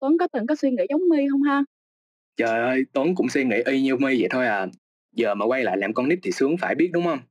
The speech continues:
Speaker 2: Nhưng mà mọi người biết không, hiện tại á, Peter Pan nó không chỉ là nhân vật chính ở trong một bộ phim nữa.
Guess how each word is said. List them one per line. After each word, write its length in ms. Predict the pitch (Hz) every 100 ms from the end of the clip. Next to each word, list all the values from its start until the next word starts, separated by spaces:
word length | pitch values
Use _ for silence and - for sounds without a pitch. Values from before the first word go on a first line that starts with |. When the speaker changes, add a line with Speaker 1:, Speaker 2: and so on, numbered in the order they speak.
| _ _ _ _ -
Speaker 2:
Nhưng 120 | 135
mà 120 | 135
mọi 140 | 110 98
người 140 | 107
biết 120 | 143 170
không, 160 | 151 139 - - -
hiện 180 | - 208
tại 240 | 113 87 135
á, 100 | 175 - 139
Peter 220 | 143 156
Pan 180 | 151 151
nó 80 | 175
không 260 | - 156
chỉ 220 | 143 101
là 140 | 139 135
nhân 200 | 123 131
vật 160 | 110
chính 180 | - 156
ở 60 | 120
trong 160 | - 127
một 80 | 110
bộ 120 | 98 -
phim 260 | 135 131
nữa. 200 | 107 117